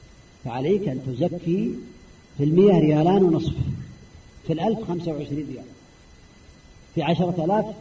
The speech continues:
مائتين وخمسين، في مائة ألف ألفين وخمسمائة، وهكذا تعطي ربع العشر من هذا المال ولا تهدم. أما كونك تصدق في رمضان، تصدق نفلا،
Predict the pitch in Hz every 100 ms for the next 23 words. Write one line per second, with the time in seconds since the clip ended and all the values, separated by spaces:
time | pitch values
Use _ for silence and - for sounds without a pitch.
0 | - - - - 135 160 156 143 135 131
1 | - - - - - - - - _ 151
2 | 175 180 175 190 214 143 139 165 156 139
3 | 135 127 107 - - - - - - -
4 | - - - - - - - - 165 180
5 | 180 113 - - - - 131 143 180 208
6 | 226 - - - - - - 147 175 139
7 | 123 135 - - - - - - - _
8 | - - - - - - 135 143 156 147
9 | 131 127 127 120 120 - - - 160 175
10 | 175 127 127 123 - - - - - -
11 | - - 147 165 170 185 160 - 196 196
12 | 240 269 269 302 302 247 247 - - 233
13 | 170 185 196 - - - - 226 190 285